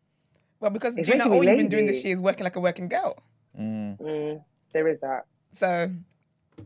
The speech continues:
Speaker 1: the sleep is
Speaker 2: But I
Speaker 1: good.
Speaker 2: do feel like it's making me, like, a bum.
Speaker 1: It does. Do you know what? The sun does make you tired, though.
Speaker 3: Yeah, yeah, yeah.
Speaker 2: Mm.
Speaker 1: 'Cause, like, when I went to Nigeria, I was just like,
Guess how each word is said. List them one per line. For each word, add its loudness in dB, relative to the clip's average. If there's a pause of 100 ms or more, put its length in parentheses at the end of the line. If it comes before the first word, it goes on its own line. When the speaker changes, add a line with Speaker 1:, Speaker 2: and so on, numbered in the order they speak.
(280)
Speaker 1:
the -8
sleep -4
is -6
Speaker 2:
But 2
I 6
Speaker 1:
good. -8
Speaker 2:
do -2
feel 0
like -6 (600)
it's -2
making -4
me, -4
like, -2 (760)
a -2
bum. -2 (400)
Speaker 1:
It -2
does. 0
Do -12
you -4
know 2
what? 2
The 0
sun -2
does 0
make -6
you -10
tired, 2
though. -4 (280)
Speaker 3:
Yeah, -2
yeah, -2
yeah. -10
Speaker 2:
Mm. 4
Speaker 1:
'Cause, 4
like, 2
when 0
I 0
went -2
to -4
Nigeria, 0
I -2
was -6
just -10
like, -4